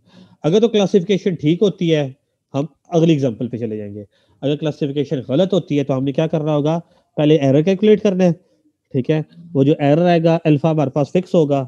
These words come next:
पॉइंट फ़ाइव है, उसको जो पुराना weight होगा, इनको हमने ऐसे solve करके नया wait update करना है, W हो जाएगा। फिर हमने वो example जिस पे misclassification हुई हमने उससे अगली example लेके चलनी है। ठीक है,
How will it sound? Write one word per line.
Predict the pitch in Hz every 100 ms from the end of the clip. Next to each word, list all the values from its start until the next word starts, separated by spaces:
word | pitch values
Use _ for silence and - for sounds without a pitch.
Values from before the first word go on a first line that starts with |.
| _ _ _ _ _ _ 147
पॉइंट | 139 131
फ़ाइव | 113 110
है, | 107 _ _ -
उसको | 143 165
जो |
पुराना | 156 160 180
weight | 202 165
होगा, | 147 139 131 _ _ _ -
इनको | 151 143
हमने | 127
ऐसे | 123 151
solve | 127 127 123
करके | 127 131
नया | 127 120
wait | 123 131 -
update | 151 143 135
करना | 135 123
है, | 123 117 123
W | 113 113
हो | 160
जाएगा। | 147 135 135 - _ -
फिर | 240
हमने | 208 151
वो | 147
example | 123 123 - 139 143
जिस | 131 135
पे | 151
misclassification | 123 156 180 151 139 127 127 135
हुई | 120
हमने | 113 120 151 151 _ _ _ _ _
उससे | 147 - 185
अगली | 151 147
example | 120 107 123
लेके | 107 98
चलनी | - 104 107
है। |
ठीक | - 165
है, | _